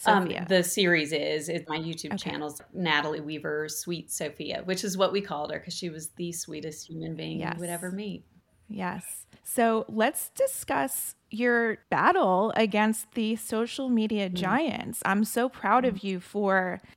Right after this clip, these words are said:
Speaker 2: making the changes that you have already. So can you take us back to, I believe it started with Twitter
Speaker 1: Mm-hmm.
Speaker 2: and someone had stolen Sophia's image. What happened with
Speaker 1: Yeah,
Speaker 2: that?
Speaker 1: so, so this person, um, stole Sophia's image to promote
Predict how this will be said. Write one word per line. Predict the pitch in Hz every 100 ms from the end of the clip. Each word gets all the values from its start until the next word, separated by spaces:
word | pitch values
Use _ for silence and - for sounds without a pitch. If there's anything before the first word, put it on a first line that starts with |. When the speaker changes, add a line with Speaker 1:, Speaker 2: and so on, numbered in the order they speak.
| -
Speaker 2:
making | 208 214 240 277 233
the | 202
changes | - 196 185 190 196 180
that | 175
you | 190 185
have | 175 214 254 208
already. | - 185 180 196 185 180
So | - 196 185 - -
can | 240
you | 226
take | 302 294
us | 320
back | - 202 208 -
to, | - 214 208
I | -
believe | 190 202 208
it | 214
started | - 202 202
with | 196 185
Twitter | - 196 175 196 269
Speaker 1:
Mm-hmm. | -
Speaker 2:
and | 214
someone | - 202 196
had | 202 190
stolen | - 196 202 190 196 190
Sophia's | - 196 196 196 190
image. | 185 185 214 285 -
What | 233 233
happened | 233 262 226
with | 196 262
Speaker 1:
Yeah, | 208
Speaker 2:
that? | -
Speaker 1:
so, | 202 185
so | - 202
this | 185 185
person, | - 185 180 185 175 175 170 - -
um, | 170 175 170 -
stole | - - - 208 196
Sophia's | 226 208 208 196
image | - 185 175 170 -
to | - 175
promote | 175 180 170 165 170